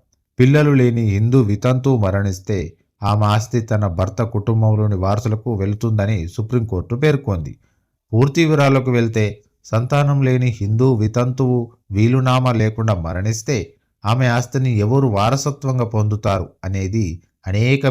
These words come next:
పిటిషన్ల ద్వారా సుప్రీంకోర్టు దృష్టికి వచ్చింది. అయితే తాజాగా ఒక యువజంట మరణించిన కేసు సుప్రీంకోర్టుకు చేరింది.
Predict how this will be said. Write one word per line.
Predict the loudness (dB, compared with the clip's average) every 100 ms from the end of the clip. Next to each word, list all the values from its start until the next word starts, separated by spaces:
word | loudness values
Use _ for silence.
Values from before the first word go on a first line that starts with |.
| -2
పిటిషన్ల | -2 -2 -2 0 0
ద్వారా | 0 -2 -2
సుప్రీంకోర్టు | -4 -6 -4 -4 -4 -4
దృష్టికి | -6 -8 -10 -8
వచ్చింది. | -4 -4 -6 -10 -10 -6
అయితే | -4 0 -2
తాజాగా | 0 0 0 0 0 0 -2 -4 -8 _ -10
ఒక | -2 0
యువజంట | 2 2 2 2 0 0
మరణించిన | 0 0 -2 -4 -6
కేసు | -4 -4 -2 -4
సుప్రీంకోర్టుకు | -4 -4 -4 -4 -4 -4 -6 -6
చేరింది. | -2 -2 -2 -4